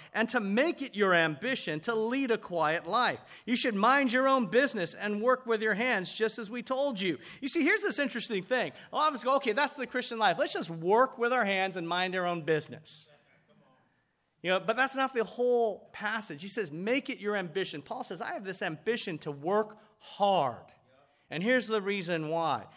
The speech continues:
So that your daily life may win the respect of outsiders and so that you will not be dependent on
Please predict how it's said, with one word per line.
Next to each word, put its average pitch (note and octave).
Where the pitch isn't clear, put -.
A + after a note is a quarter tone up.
So -
that G3+
your E3+
daily A3+
life F3+
may D3+
win F#3
the A3+
respect F#3+
of C#3+
outsiders D#3
and D3
so -
that C3
you G#3+
will F#3
not F3+
be G3+
dependent F#3
on D3+